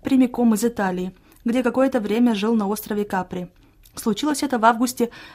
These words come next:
тысяча девятьсот двадцать первого года. Тогда же замок и перешёл во владение государства. С тех пор этот скромный населённый пункт,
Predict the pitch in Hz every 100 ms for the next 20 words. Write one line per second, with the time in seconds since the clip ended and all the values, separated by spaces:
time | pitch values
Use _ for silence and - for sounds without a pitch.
0 | - 294 285 277 247 233 226 247 202 226
1 | 233 - 202 214 208 214 208 190 180 -
2 | _ - - 214 196 285 269 233 233 262
3 | 277 277 269 269 247 - 247 226 202 208
4 | 190 214 208 196 208 226 190 185 - -
5 | 180 - _ _ - _ - - 214 -
6 | 262 330 320 233 - - 240 208 202 202
7 | 226 214 196 185 233 294 -